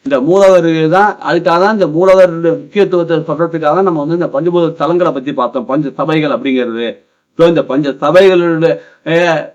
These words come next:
விளக்கத்தை தெரிஞ்சுக்கிட்டு நம்ம இந்த நவக்கிரக,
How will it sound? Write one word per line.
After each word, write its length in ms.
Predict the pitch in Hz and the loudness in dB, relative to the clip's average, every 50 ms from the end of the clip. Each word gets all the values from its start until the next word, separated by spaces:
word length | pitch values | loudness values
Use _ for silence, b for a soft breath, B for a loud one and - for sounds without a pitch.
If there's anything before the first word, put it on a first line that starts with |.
| _ _ _ | _ _ _
விளக்கத்தை 480 | - 135 151 170 180 175 180 175 175 147 | -10 -4 -2 0 2 2 2 0 0 -2
தெரிஞ்சுக்கிட்டு 480 | 123 151 156 156 170 165 165 175 214 | -2 -2 -2 0 0 -2 0 -2 -4
நம்ம 240 | 220 202 170 156 147 | -4 -2 0 0 0
இந்த 160 | 143 135 131 127 120 117 107 101 95 87 - _ _ _ _ _ _ _ _ _ _ _ _ _ _ _ _ _ _ _ _ _ _ _ _ _ _ _ _ _ _ - - | 0 0 0 -2 -2 -2 -4 -6 -10 -12 -16 _ _ _ _ _ _ _ _ _ _ _ _ _ _ _ _ _ _ _ _ _ _ _ _ _ _ _ _ _ _ -12 -6
நவக்கிரக, 460 | 123 147 180 180 170 180 180 160 | -2 0 2 2 2 2 0 2